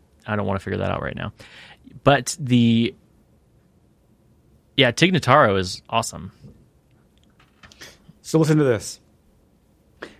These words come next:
Speaker 2: After the reshoots, Notaro was added into the final production through C G I. On recasting the actor, Snyder said the decision was fairly easy, but that it cost a few million dollars. <laughs>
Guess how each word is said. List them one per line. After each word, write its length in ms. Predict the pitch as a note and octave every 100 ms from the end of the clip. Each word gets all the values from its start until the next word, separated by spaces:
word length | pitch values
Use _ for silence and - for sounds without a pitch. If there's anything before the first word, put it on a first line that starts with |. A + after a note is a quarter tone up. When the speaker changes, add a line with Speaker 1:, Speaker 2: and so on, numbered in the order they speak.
| _ _ -
Speaker 2:
After 220 | C3+ -
the 80 | D#3+
reshoots, 600 | C#3 C#3+ - C3 B2 -
Notaro 400 | B2 - A#2+ B2
was 140 | A#2
added 280 | - B2 C3
into 240 | C#3 A#2+ A2
the 100 | A2+
final 280 | A2+ A2+
production 420 | A2+ A2+ A2+ - A2
through 180 | A#2
C 180 | A2 A#2
G 180 | G#2 G#2
I. 220 | B2 C3 - _ _ _ _ - _ -
On 240 | A#2+ B2
recasting 560 | A#2+ B2 B2 B2 A#2+ C3+
the 120 | B2
actor, 380 | A#2 A2 A#2+ A#2
Snyder 440 | - A#2 A#2 A2
said 160 | A2 A2
the 60 | G#2+
decision 440 | G#2 B2+ G#2 A2
was 180 | G#2 G2
fairly 320 | A3 A3+ F3
easy, 260 | C#3 A#2+ C3
but 160 | A2+
that 100 | A2+
it 80 | A#2
cost 300 | - B2 G#2+ -
a 80 | A#2+
few 280 | - E3
million 440 | G3+ F3 F3+ F3+ E3+
dollars. 640 | D#3 D3+ D3 A2 G#2+ -
<laughs> 40 | -